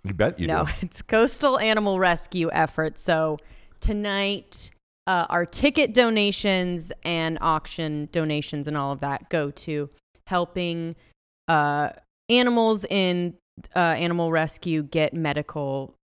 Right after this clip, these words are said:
Speaker 2: help. So
Speaker 1: Gotcha.
Speaker 2: whatever things they need, pills, medication, surgeries.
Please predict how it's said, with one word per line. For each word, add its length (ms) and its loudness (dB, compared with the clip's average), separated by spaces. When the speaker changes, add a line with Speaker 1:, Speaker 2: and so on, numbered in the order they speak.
Speaker 2:
help. 400 -12
So 180 -6
Speaker 1:
Gotcha. 120 0
Speaker 2:
whatever 640 0
things 380 0
they 200 0
need, 540 -2
pills, 540 -2
medication, 1040 -2
surgeries. 1000 0